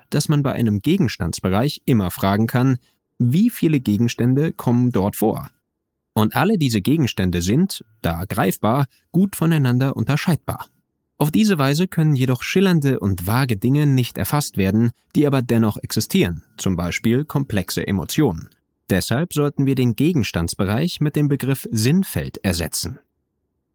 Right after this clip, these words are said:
In einem Sinnfeld müssen die Dinge, die darin vorkommen, nicht zwingend zählbar sein.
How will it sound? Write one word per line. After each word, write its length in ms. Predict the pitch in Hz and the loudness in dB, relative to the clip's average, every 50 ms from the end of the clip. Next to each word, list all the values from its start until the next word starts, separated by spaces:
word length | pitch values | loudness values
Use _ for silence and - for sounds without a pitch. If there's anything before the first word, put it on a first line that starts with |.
| _ _ _ _ _ _ _ _ _ _ _ _ _ - | _ _ _ _ _ _ _ _ _ _ _ _ _ -2
In 100 | 143 139 | 0 2
einem 240 | 135 151 143 135 | 2 4 4 2
Sinnfeld 640 | 117 110 135 185 226 226 - - 92 101 139 - - | 4 4 4 4 4 2 2 0 0 0 0 0 0
müssen 260 | 135 135 139 - 143 | 0 0 2 2 2
die 140 | 127 127 117 | 2 2 2
Dinge, 360 | - 104 110 135 160 190 208 | 2 2 2 4 2 2 0
die 160 | - - 107 87 | -2 -2 -4 -2
darin 260 | 92 87 - - - | -2 -4 -4 -6 -8
vorkommen, 600 | - - 123 139 135 - 127 127 151 170 170 160 | -2 0 0 0 2 0 0 0 2 2 2 2
nicht 300 | 156 160 - - - - | 0 0 -2 -4 -10 -8
zwingend 400 | - 123 127 135 131 127 123 - | -2 0 2 2 2 2 0 0
zählbar 380 | - 113 107 98 - - - | 0 2 2 2 0 -2 -8
sein. 300 | - - - - - - | -8 -8 -6 -6 -8 -8